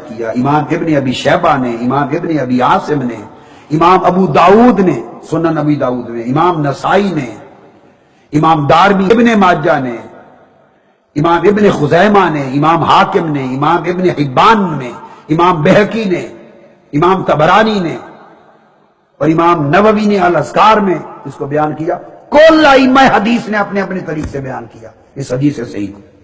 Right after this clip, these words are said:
کہ صحابہ کرام نے پوچھا، "یا رسول اللہ، اس میں حضور کی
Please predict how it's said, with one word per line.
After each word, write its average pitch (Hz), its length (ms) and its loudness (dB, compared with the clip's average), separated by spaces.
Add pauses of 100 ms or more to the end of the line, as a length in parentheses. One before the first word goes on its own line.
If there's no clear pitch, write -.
(380)
کہ 127 100 -8
صحابہ 139 320 2 (100)
کرام 151 280 2
نے 156 140 0
پوچھا، 143 280 -2
"یا 131 160 0
رسول 123 240 -6
اللہ، 127 360 -4 (420)
اس - 180 0
میں 160 100 2
حضور 143 280 2
کی 147 220 -4